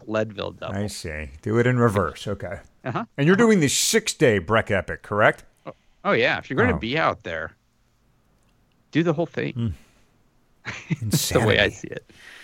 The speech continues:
Speaker 1: All right. I'm taking us way off topic at this point.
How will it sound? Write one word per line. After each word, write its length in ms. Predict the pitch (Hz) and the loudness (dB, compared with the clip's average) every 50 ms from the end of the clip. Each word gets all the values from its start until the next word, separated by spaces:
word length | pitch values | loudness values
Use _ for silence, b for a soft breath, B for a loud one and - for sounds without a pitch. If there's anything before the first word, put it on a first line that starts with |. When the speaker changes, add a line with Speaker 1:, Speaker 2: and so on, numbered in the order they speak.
| B B B B B B B - | B B B B B B B -2
Speaker 1:
All 140 | 139 135 113 | 0 2 4
right. 220 | 95 92 92 - - - - | 4 2 2 0 -4 -2 0
I'm 140 | 175 208 | 2 2
taking 360 | 104 - 180 165 - 139 117 107 | 2 2 2 2 0 -2 -4 -4
us 160 | 101 - - | -4 -6 -8
way 720 | 117 110 117 120 127 127 123 123 117 110 104 101 95 87 | -10 -8 -6 -2 0 2 2 2 2 2 0 -2 -2 -2
off 240 | 90 95 90 - - | -4 -4 -4 -6 -6
topic 420 | - 113 90 90 - 107 - - | -6 -4 -4 -4 -6 -10 -12 -12
at 100 | 104 - | -12 -12
this 160 | - - - - | -12 -12 -14 -14
point. 340 | - - - - - - | -14 -16 -16 -16 -16 -20